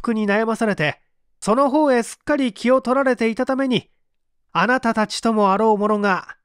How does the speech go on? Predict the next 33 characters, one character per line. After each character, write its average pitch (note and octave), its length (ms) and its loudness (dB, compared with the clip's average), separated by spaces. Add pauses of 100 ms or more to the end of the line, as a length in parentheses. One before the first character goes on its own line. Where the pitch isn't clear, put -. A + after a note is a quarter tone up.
(120)
こ C3+ 200 -6
ん G3 180 -2
な G3+ 260 0
あ E3 60 -2
り G#3+ 140 -4
ふ A3+ 100 -2
れ A3+ 120 0
た G#3+ 200 0
居 G3 120 -2
残 A3+ 240 0
り A3+ 80 -6
先 A#3 220 -4
生 A#3+ 220 -2
に D3+ 280 -4
い A3+ 40 -2
つ - 140 -6
ま B3+ 140 0
で D#3+ 80 -4
も G2 200 -10
気 C3+ 120 -10
が F#3 120 -2
つ - 100 -14
か - 120 0
ず A#3+ 100 -4
に F3 180 -2
い C#3 40 -6
た E3+ 100 -4
と E3+ 120 -4
い B2+ 120 -6
う C#3 40 -2
わ D3 120 -4
け E3+ 80 -6
さ。 C#3+ 300 -8